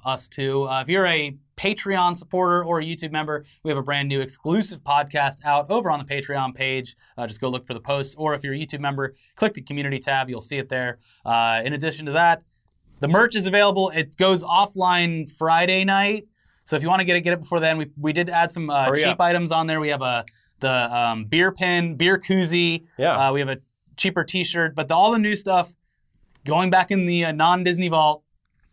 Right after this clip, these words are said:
Speaker 1: and we don't have Internet Today Plus, so it might never come back.
Speaker 2: Yeah.
Speaker 1: So get it now if you wanna get it, and, uh, we thank you if you have picked something up.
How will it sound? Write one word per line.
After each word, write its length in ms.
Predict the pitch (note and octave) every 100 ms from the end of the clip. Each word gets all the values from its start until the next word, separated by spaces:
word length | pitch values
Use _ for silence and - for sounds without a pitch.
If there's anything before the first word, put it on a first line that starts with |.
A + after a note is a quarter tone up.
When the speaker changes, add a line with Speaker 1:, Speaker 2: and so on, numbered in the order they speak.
| _
Speaker 1:
and 180 | C3 B2+
we 60 | D3
don't 160 | F3
have 160 | E3 E3+
Internet 220 | F3 F3
Today 160 | F3+ E3+
Plus, 340 | E3+ D3 C3+
so 120 | C#3+
it 100 | B2 - - -
might 180 | D#3 E3+
never 220 | F3+ F3+
come 220 | F3 F3
back. 220 | D#3+ B2 B2
Speaker 2:
Yeah. 180 | F3+ - _ _
Speaker 1:
So 160 | D3+
get 160 | C#3+ F#3
it 60 | F#3
now 240 | F#3 F#3
if 80 | D#3
you 60 |
wanna 120 | D#3+ D3+
get 160 | F#3+
it, 160 | F#3+ -
and, 360 | C#3+ D3 C#3+ C#3
uh, 180 | C#3+ C3+
we 80 | C3+
thank 280 | C3+ D3 D3
you 100 | C#3+
if 100 | C#3
you 120 | C3+
have 260 | D#3 F#3+ G3
picked 160 | F#3+
something 320 | - F3 E3+ D#3+
up. 220 | G#3